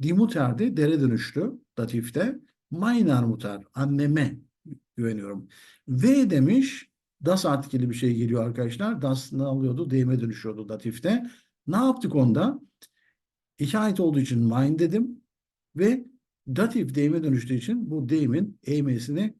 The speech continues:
mine'a yapıştırdım. Ne dedim öyleyse? Ich vertraue meinem Vater, babama, meiner Mutter, anneme und meinem Kind ve çocuğuma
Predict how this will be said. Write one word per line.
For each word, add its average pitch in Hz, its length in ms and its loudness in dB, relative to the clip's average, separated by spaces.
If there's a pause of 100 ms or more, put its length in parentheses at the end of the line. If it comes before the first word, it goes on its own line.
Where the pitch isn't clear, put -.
(120)
mine'a 127 420 -2
yapıştırdım. 104 720 -10 (340)
Ne 170 180 4
dedim 113 200 4
öyleyse? 180 480 0 (280)
Ich 190 280 2
vertraue 131 380 4
meinem 113 380 0
Vater, 135 600 -2 (160)
babama, 127 640 0 (200)
meiner 131 380 2
Mutter, 117 420 -6
anneme 135 680 2 (260)
und 196 220 4 (140)
meinem 123 400 0
Kind 185 340 -2
ve 151 140 -2
çocuğuma 143 580 -2